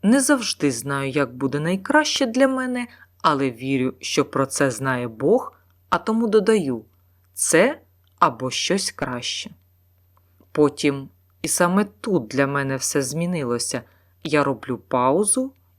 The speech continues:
і підтверджую, що повністю покладаюся на Бога, який мене любить. Я свідомо приймаю від Нього те, про що просила.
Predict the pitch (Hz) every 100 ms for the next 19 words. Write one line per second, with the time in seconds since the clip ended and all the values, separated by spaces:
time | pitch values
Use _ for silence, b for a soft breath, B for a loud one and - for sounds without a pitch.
0 | - 269 302 294 143 139 120 113 120 117
1 | - - 135 - - 151 202 220 - 240
2 | - 147 - 120 127 135 135 - 143 151
3 | 147 143 117 123 - - 180 185 175 180
4 | 202 190 131 110 110 - _ _ _ _
5 | _ _ - 185 233 - 208 247 185 151
6 | 131 123 120 - 135 131 131 123 120 123
7 | 113 139 135 123 120 _ 170 226 285 _
8 | - 139 - - 147 151 147 - - 117
9 | 113